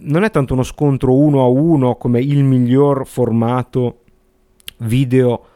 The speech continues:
del mondo, è la necessità, secondo me fondamentale, di avere almeno un codec che sia standard per tutti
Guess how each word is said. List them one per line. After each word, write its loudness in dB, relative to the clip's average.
del 0
mondo, -4
è -4
la -2
necessità, -2
secondo -4
me -2
fondamentale, -4
di -2
avere 0
almeno 0
un 0
codec 0
che -2
sia 0
standard -2
per 0
tutti -10